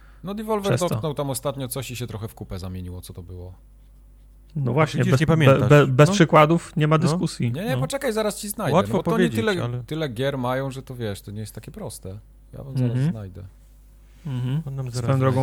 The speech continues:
Speaker 3: znajdzie.
Speaker 2: Annapurna coś nowego robi? Kiedy jakaś gra od nich?
Speaker 3: Nie wiem,
Speaker 1: Przecież
Speaker 3: przecież
Speaker 1: Dusk Falls jest od Annapurna.
Speaker 2: No, ale to ja już skończyłem, kiedy następna.
Speaker 1: No to nie wiem.
Speaker 2: <laughs>
Speaker 3: <laughs>
Speaker 2: Dobra.
Speaker 3: Na kiedy następna Annapurna?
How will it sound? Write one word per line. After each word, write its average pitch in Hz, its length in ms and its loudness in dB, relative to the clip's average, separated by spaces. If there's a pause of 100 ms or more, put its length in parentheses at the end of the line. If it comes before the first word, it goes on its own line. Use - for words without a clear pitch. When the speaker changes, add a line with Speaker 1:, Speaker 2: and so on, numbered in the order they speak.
Speaker 3:
znajdzie. 101 180 -6
Speaker 2:
Annapurna 135 520 4
coś 131 180 -4
nowego 127 320 0
robi? 147 280 -2
Kiedy 123 200 -6
jakaś 131 240 -4
gra 127 200 0
od 135 180 -4
nich? 127 180 -8 (320)
Speaker 3:
Nie 110 280 -6
wiem, 107 100 -4
Speaker 1:
Przecież 104 260 -8
Speaker 3:
przecież - 220 -12
Speaker 1:
Dusk 127 220 -2
Falls 110 320 -6
jest 95 200 -12
od 95 140 -10
Annapurna. 95 600 -12 (720)
Speaker 2:
No, 123 160 -2
ale 127 140 0
to 139 60 0
ja 139 80 6
już 139 120 2
skończyłem, 165 720 2
kiedy 123 220 0
następna. 120 540 -4 (260)
Speaker 1:
No 87 60 -20
to 95 100 -14
nie 156 160 -12
wiem. 95 180 -14 (600)
Speaker 2:
<laughs> 165 240 4 (380)
Speaker 3:
<laughs> 208 380 2
Speaker 2:
Dobra. 135 260 6
Speaker 3:
Na 127 120 2
kiedy 143 220 2
następna 117 340 -4
Annapurna? 110 360 -6